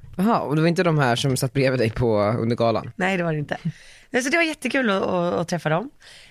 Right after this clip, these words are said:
Speaker 2: Men ja, så jag minglade runt med alla föräldrar. Jag gillar ju det. Pratade med Sara Sommerfeld väldigt mycket.
Speaker 1: Mm.
Speaker 2: Henne gillar jag så mycket.
Speaker 1: Mm.
Speaker 2: Jag tycker hon är cool.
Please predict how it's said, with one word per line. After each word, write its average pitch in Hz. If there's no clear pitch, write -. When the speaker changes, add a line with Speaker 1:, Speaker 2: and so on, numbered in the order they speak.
Speaker 2:
Men 214
ja, 208
så 220
jag 233
minglade 247
runt 190
med 202
alla 160
föräldrar. -
Jag 233
gillar 180
ju 160
det. 165
Pratade 247
med 233
Sara 226
Sommerfeld 190
väldigt 214
mycket. 220
Speaker 1:
Mm. 240
Speaker 2:
Henne 220
gillar 208
jag 180
så 143
mycket. -
Speaker 1:
Mm. 226
Speaker 2:
Jag 151
tycker 202
hon 165
är 160
cool. 160